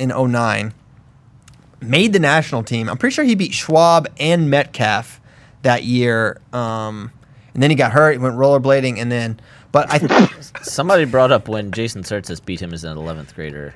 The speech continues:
Speaker 2: at Last Chance Olympic qualifier in
Speaker 1: Yeah, he,
Speaker 2: twenty twelve.
Speaker 1: but that,
Speaker 2: I know, that was
Speaker 1: basically,
Speaker 2: post-Schulten.
Speaker 1: post rollerblades, it's a different person.
Speaker 2: Yeah.
Speaker 1: Um, so I would say Caldwell, but in reality, maybe it's Bubba in that he didn't have a rollerblading accident.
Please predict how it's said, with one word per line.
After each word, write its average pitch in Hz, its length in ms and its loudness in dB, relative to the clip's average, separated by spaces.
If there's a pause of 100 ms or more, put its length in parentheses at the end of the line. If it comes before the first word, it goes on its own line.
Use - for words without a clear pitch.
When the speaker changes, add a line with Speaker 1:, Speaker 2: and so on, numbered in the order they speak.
(120)
Speaker 2:
at 78 160 -12
Last 78 260 -10
Chance 73 220 -18
Olympic 69 220 -18
qualifier 67 360 -16
in - 60 -4
Speaker 1:
Yeah, 160 60 6
he, - 40 2
Speaker 2:
twenty 151 240 -2
twelve. 175 120 0
Speaker 1:
but 156 200 6
that, - 160 -4 (340)
Speaker 2:
I 139 80 4
know, 139 160 6
that 143 100 8
was 147 100 4
Speaker 1:
basically, 247 80 6
Speaker 2:
post-Schulten. 95 520 -2
Speaker 1:
post 240 300 2
rollerblades, 196 840 4
it's - 260 -6
a 156 80 0
different 143 380 -2
person. - 420 -2 (460)
Speaker 2:
Yeah. 120 300 -2
Speaker 1:
Um, 113 200 -8 (880)
so 135 380 4
I 139 160 4
would 151 240 2
say 147 200 2
Caldwell, 151 680 2 (380)
but 139 280 4 (560)
in 143 140 2
reality, 147 400 4
maybe 127 240 2
it's 110 120 -4
Bubba 139 320 2
in 110 100 -6
that 110 260 -6
he 110 140 -8
didn't 110 340 -8
have 110 180 -8
a 98 60 -12
rollerblading 92 600 -10
accident. - 420 -18